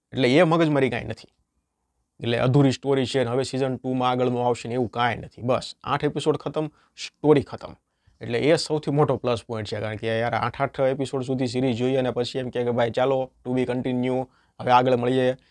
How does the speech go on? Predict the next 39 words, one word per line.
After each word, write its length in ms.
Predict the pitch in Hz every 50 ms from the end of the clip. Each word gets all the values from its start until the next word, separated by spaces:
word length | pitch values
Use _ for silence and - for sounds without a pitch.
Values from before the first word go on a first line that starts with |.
| _ _ _ _
એવું 220 | 127 131 123 110 104
નથી. 220 | 98 - - - _ _ _ _ _ _ _ _ _ _ _ _ _ _ _ _ _ _ -
વી 100 | 147 196
એફ 180 | 240 240 233
એક્સ 180 | 233 226 - -
ક્યાંક 160 | - 208 214
ક્યાંક 180 | _ 214 202 -
થોડા 300 | _ - - 180 185 170
થોડા 220 | - - 170 165
તમને 600 | 151 160 156 156 151 151 151 151 147 147 143 139 - _ _ _ 127
વધારે 300 | 131 120 143 131 120 113
વીક 220 | 113 117 117 -
લાગશે, 520 | 117 110 110 107 - - - - - _ _ _ _ _ _ _
પણ 120 | - 185 180
જો 140 | 175 175 175
કે 240 | 180 170 170 160
એ 40 | 147
ઇગ્નોર 260 | 151 165 160 156 143
કરો 200 | - - 143 135
તો 100 | 127 131
એ 20 | 120
વાંધો 360 | 110 107 107 120 120 107 110
નથી, 180 | 107 104 104 107
એને 200 | 110 117 120 113
કે 100 | - 117
એટલી 140 | 120 117
બધી 200 | 117 120 110 113
જરૂર 300 | 104 - 117 110 117 113
છે 260 | 107 - - - 107 104
નહીં. 160 | 107 113 127 _ _ _ _ _ _ -
આપણે 220 | 143 165 180 175
મેઇન 240 | 156 131 147 170 165
લેવા 220 | 151 156 160 165
દેવા 220 | 160 160 160 160 139
સ્ટોરી 440 | - _ _ - 123 151 180 175
અને 140 | 147 139 135
સ્ક્રીનપ્લે 480 | 113 - - - 135 131 135 135 120 110
સાથે 300 | - - - - 120 104
છે, 240 | - - - -